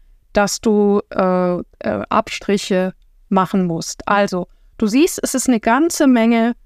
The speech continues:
dahinter beim Thema Namenswahl und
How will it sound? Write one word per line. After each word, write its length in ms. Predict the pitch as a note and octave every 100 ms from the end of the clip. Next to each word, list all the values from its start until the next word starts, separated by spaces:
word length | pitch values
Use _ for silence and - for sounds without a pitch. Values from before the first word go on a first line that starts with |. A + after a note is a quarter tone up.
| - _ -
dahinter 800 | F#3+ G3 A3+ B3+ B3 A3 A3 A3 - - - - -
beim 380 | F#3 G3 G#3 G#3 -
Thema 340 | - F#3+ F3+
Namenswahl 1120 | F3+ F3 G3 C#4 C#4+ C4+ - G3 G#3 A3 A#3+ - - _ _ _ - -
und 560 | G#3+ G#3+ G#3+ G3+ -